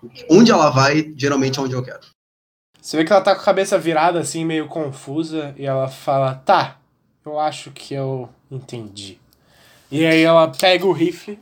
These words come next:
Speaker 2: ela olha pra, pro negócio, ela segura o rifle que nem uma, que nem você segurou, assim.
Speaker 1: <laughs> Oh, porra.
Speaker 2: E ela aponta e ela fala,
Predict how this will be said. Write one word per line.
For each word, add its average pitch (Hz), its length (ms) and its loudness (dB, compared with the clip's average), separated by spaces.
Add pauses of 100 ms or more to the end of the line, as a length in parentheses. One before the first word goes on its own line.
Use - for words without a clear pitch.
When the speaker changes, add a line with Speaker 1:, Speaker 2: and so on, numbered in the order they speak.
(600)
Speaker 2:
ela 185 600 4
olha 220 320 6
pra, 202 720 2
pro 180 100 -12
negócio, 175 360 -2
ela 202 80 4
segura 208 340 0
o - 20 4
rifle 220 240 0
que 202 60 -10
nem 202 100 -2
uma, 220 200 2
que - 100 -12
nem 190 140 -4
você 190 540 0
segurou, 160 500 0
assim. 156 360 -6
Speaker 1:
<laughs> 196 80 4
Oh, 233 120 6
porra. 156 420 6
Speaker 2:
E 180 100 4
ela 190 440 6 (340)
aponta 208 960 -2
e 185 140 -8
ela 185 380 -2
fala, 165 760 -2